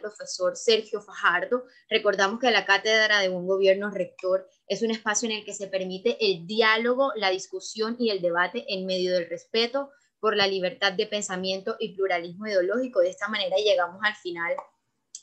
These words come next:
eh, de nuestra, de nuestra cátedra del día de hoy. Les damos nuevamente las gracias a todas las personas que se conectaron con nosotros, nuevamente al precandidato Sergio Fajardo, a todas las personas.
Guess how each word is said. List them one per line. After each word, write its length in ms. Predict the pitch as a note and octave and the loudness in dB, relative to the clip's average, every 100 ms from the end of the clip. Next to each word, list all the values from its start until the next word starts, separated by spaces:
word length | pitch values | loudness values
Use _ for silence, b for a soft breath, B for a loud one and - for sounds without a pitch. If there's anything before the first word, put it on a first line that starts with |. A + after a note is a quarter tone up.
| - | 4
eh, 320 | G#3+ G3+ E3+ B B B | 6 8 6 B B B
de 120 | A3 | 6
nuestra, 380 | A3 G#3 G#3 F#3+ - | 6 4 2 0 4
de 140 | G3+ | 4
nuestra 400 | G3+ G3 - F#3 | 4 0 2 4
cátedra 500 | G3+ G3 A3+ A#3 A#3 | 6 6 8 8 8
del 200 | G3+ F3 | 8 6
día 220 | E3 F3+ | 4 6
de 160 | F3+ A3 | 8 8
hoy. 180 | G#3+ B3+ - _ _ | 6 2 -2 _ _
Les 140 | F#3 F3 | -2 2
damos 260 | F3+ G3 | 2 4
nuevamente 440 | A#3+ B3 A#3+ A#3+ A#3+ | 8 8 8 4 2
las 140 | G#3+ | 0
gracias 320 | F#3+ F#3 G#3+ | 2 0 2
a 80 | G3+ | -2
todas 160 | F3 G3 | -2 -6
las 120 | G#3+ | -8
personas 320 | G3+ - F3+ F3+ | -14 -10 -10 -10
que 80 | |
se 140 | G#3 F#3+ | -8 -4
conectaron 540 | F3+ E3+ - F3+ F#3+ | -2 -4 2 2 2
con 180 | F#3+ F#3+ | -4 -6
nosotros, 580 | F3+ - A3+ A#3+ B3+ - B B B | -6 -2 -2 0 -6 -6 B B B
nuevamente 480 | - A3 A3 A3 A3 | 6 8 8 6 4
al 100 | A3+ | 2
precandidato 720 | A3 G3 F#3+ F#3 F#3 F3 F#3+ | 4 2 4 2 2 0 -2
Sergio 380 | F3+ G#3+ G3 G#3+ | -4 -4 -4 -6
Fajardo, 640 | - F3+ - G3+ A3+ C4+ | 0 0 2 2 2 -2
a 100 | A3 | -6
todas 180 | F#3+ F3+ | -6 -12
las 140 | F#3 - | -12 -16
personas. 640 | - - C4+ C#4 C#4+ C#4+ | -12 0 2 4 2 -2